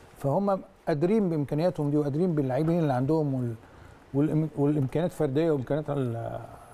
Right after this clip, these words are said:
البدنية وكل حاجة وال-، والكوتش بتاعهم راجل، آه، شايف الدنيا،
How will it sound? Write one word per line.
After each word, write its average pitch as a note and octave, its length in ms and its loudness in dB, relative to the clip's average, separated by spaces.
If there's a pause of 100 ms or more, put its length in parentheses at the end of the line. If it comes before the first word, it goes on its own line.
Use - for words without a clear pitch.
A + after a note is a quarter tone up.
(100)
البدنية D3 520 2
وكل D3+ 280 -2
حاجة D3+ 280 -2
وال-، C#3 320 -2 (440)
والكوتش D#3 400 0
بتاعهم C#3 420 -4
راجل، C3 360 -2
آه، A#2 400 -14 (280)
شايف E3 320 -2
الدنيا، C#3+ 320 -2